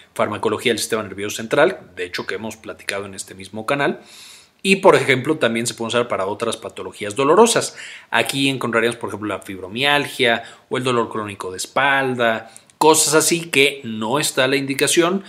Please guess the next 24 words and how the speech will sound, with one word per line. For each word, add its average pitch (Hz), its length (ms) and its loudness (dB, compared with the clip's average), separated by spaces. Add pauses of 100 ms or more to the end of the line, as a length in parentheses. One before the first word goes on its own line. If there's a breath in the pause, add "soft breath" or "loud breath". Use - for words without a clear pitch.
(320 loud breath)
La 131 240 -2
evidencia 147 440 2
de 143 60 4
si 123 100 0
funciona 135 440 -2
o 135 40 0
no 139 200 0
es, 135 440 0
mm, 113 600 -8
no 160 180 0
tan 170 200 0
fuerte. 196 420 4 (340 loud breath)
Sin 214 260 2
embargo, 147 540 6
sí 139 280 2
hay 127 120 6
algunos, 117 360 -2
eh, 107 260 -6
metaanálisis, 113 540 -6
estudios 104 300 -8
Cochrane 135 340 -4
que 123 100 -4
parecieran 131 640 -2
demostrar 135 500 -2